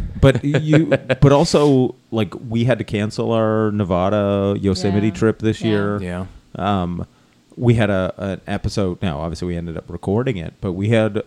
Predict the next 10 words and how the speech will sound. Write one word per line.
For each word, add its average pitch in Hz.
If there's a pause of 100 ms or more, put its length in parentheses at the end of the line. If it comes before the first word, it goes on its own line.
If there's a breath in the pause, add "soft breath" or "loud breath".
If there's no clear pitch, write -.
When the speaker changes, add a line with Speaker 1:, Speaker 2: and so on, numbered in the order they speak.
(160)
Speaker 1:
originally 117
planned 101 (600 soft breath)
to 117
record 110
with 87
Reg 95
Smart 104
in 98
Sedona, 101
Arizona. 107